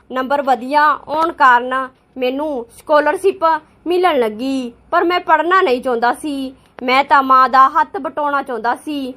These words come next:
ਪਰ ਮਾਂ ਨੇ ਚੰਗੇ ਨੰਬਰ ਦੇਖ ਕੇ ਮੈਨੂੰ ਅੱਗੇ ਪੜ੍ਹਨ ਲਈ ਮਜਬੂਰ ਕਰ ਦਿੱਤਾ। ਨਾ ਚਾਹੁੰਦੇ ਹੋਏ ਵੀ ਮੈਨੂੰ ਬੀਐਸਸੀ ਕਰਨੀ ਪਈ ਆ। ਬੀਐਸਸੀ ਦੌਰਾਨ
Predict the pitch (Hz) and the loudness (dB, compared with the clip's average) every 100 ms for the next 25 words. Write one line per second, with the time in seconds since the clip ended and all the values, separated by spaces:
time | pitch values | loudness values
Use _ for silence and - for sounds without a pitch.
0 | _ - 277 285 277 277 294 285 294 269 | _ 0 0 4 4 4 0 -4 -4 -2
1 | 415 370 277 262 240 254 254 302 269 262 | -2 -2 2 0 2 -2 -4 -6 -6 -2
2 | 277 269 - - 254 285 320 294 254 349 | -4 -6 -18 -8 -4 0 2 2 2 -2
3 | 320 285 302 294 277 311 277 269 359 381 | 2 4 2 0 -2 -4 -6 -4 -4 2
4 | 330 311 254 - 247 254 247 226 _ _ | 2 2 -4 -4 2 4 4 0 _ _
5 | 240 262 277 294 262 254 339 294 277 240 | -2 0 0 -2 -4 -4 -2 0 0 0
6 | 277 269 277 262 269 285 294 302 254 208 | -6 -6 -8 -4 -2 0 -2 -4 -6 -4
7 | 285 277 359 311 320 330 330 339 381 226 | 2 2 0 -8 -6 -2 -2 -2 -2 -2
8 | 233 262 254 220 - 226 285 277 - 330 | -2 -2 -2 -2 -8 0 2 2 0 -6
9 | 262 285 254 254 262 262 | 0 2 4 2 0 -4